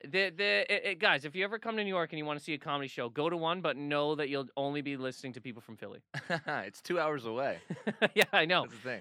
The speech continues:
Speaker 1: Yeah, I know, and it makes sense. It, it, it, is there nothing going, like, not in a bad way, but is there no, like, is there comedy in Philly, or is there, like, is it just, like, a kind of thing where it's, like, you do, you do the nine shows, and then
Speaker 2: Uh-huh.
Speaker 1: you're like, "I gotta get the fuck outta here. There's nothing to do."
Speaker 2: Well, I mean, I was there for, like, four years.
Speaker 1: Yeah.
Speaker 2: So there's definitely, like,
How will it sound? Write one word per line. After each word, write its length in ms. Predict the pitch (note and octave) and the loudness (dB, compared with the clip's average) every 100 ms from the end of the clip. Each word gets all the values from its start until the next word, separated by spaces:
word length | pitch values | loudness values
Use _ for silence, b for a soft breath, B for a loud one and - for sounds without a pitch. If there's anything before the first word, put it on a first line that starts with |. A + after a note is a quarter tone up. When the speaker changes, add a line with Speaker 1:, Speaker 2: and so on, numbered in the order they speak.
| - | -2
Speaker 1:
Yeah, 200 | A#3+ D4+ | 8 10
I 100 | D4 | 10
know, 280 | D#4+ E4 B3 | 12 12 12
and 100 | F#3+ | 10
it 40 | |
makes 180 | A#3 B3 | 6 4
sense. 280 | - C4 B3 - | 4 4 4 0
It, 140 | G#3+ | 2
it, 160 | G#3+ G#3+ | 2 2
it, 140 | G#3+ - | 0 0
is 140 | A3 | 2
there 80 | C#4+ | 4
nothing 400 | C4 C#4 F4 F4 | 6 6 4 -2
going, 260 | A#3+ A#3 F#3 | 0 2 2
like, 200 | G3 G#3 | 2 4
not 140 | B3 C4 | 4 4
in 60 | |
a 40 | F#3+ | 6
bad 180 | G3 | 6
way, 80 | F3+ | 6
but 140 | D#3+ F3+ | 2 2
is 80 | |
there 100 | A3 | 2
no, 200 | A3+ A3 | 4 4
like, 220 | G3+ F#3 F3+ | 4 2 0
is 100 | G3+ | -4
there 80 | |
comedy 260 | G#3+ G#3+ A#3 | 0 2 2
in 80 | A3 | 2
Philly, 260 | G3+ B3 A#3 | 2 2 2
or 60 | |
is 80 | F3+ | 0
there, 80 | F#3+ | 2
like, 220 | F#3+ E3 | 0 0
is 140 | F3 F3 | -4 -4
it 60 | |
just, 160 | F3 F#3+ | -6 -4
like, 100 | F3+ | -4
a 60 | E3 | -2
kind 180 | F3+ | -2
of 80 | F3 | -2
thing 140 | F3 E3 | -2 0
where 100 | D3+ | -2
it's, 140 | C#3+ | 0
like, 340 | D3+ C#3+ B2+ b b b - | 2 2 0 b b b -8
you 120 | E3 | 0
do, 460 | F#3 F3+ F#3 F#3 F3+ | 6 6 8 6 2
you 100 | F3 | 0
do 140 | G#3+ | 2
the 80 | A3 | 6
nine 280 | G#3+ G#3 G3+ | 8 8 6
shows, 540 | - F#3+ F3 E3+ E3 - | 4 6 8 6 2 -6
and 100 | A2+ | -4
then 100 | C#3+ | 0
Speaker 2:
Uh-huh. 100 | E3 | 2
Speaker 1:
you're 160 | E3 E3 | 4 6
like, 180 | E3 D#3+ | 4 4
"I 80 | F3 | 2
gotta 140 | E3+ | 2
get 100 | D#3+ | 0
the 60 | D#3 | 0
fuck 240 | D#3+ D3 | 0 4
outta 140 | D3 | 4
here. 100 | C#3+ | 4
There's 160 | C#3 C3 | 0 -2
nothing 200 | C3+ B2+ | -2 -2
to 120 | A#2+ | -4
do." 180 | A2+ G2 _ - | -4 -8 _ -6
Speaker 2:
Well, 60 | |
I 20 | E3 | -2
mean, 120 | D#3+ | 0
I 120 | D#3+ | 2
was 120 | G4+ | 2
there 140 | C4+ D3+ | 0 0
for, 100 | C#3 | 0
like, 140 | A#2+ | -2
four 280 | - C#3 C#3 | -4 0 2
years. 600 | B2 C#3+ D#3 A2 G2+ - C#3+ | 2 2 2 2 0 -8 0
Speaker 1:
Yeah. 240 | D3+ F#2+ | 0 0
Speaker 2:
So 180 | - C#3 | -2 -2
there's 180 | C#3 C#3 | -2 2
definitely, 460 | E3 F3+ F3+ D3+ C#3 | 2 2 0 -2 0
like, 260 | A#2+ A2+ | 0 -2